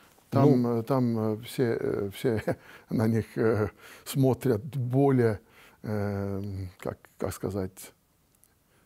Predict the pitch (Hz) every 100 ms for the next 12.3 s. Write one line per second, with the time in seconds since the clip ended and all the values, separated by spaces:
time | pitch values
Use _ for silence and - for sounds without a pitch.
0 | - 120 135 117 131 107 110 107 120 143
1 | _ - - - - _ - - 127 131
2 | 190 160 - 135 143 117 113 78 85 120
3 | 131 - 170 196 175 170 147 165 131 143
4 | 135 120 123 - 123 117 110 110 - 117
5 | 110 104 110 120 120 120 - - - 107
6 | - 110 113 98 101 101 - 131 202 196
7 | 175 - _ _ _ _ _ _ _ _
8 | _ _ _ _ _ _ _ _ _ _
9 | 151 135 135 131 120 110 98 95 101 -
10 | - _ _ _ _ _ _ _ _ _
11 | _ _ _ _ 170 190 - _ _ _
12 | - 135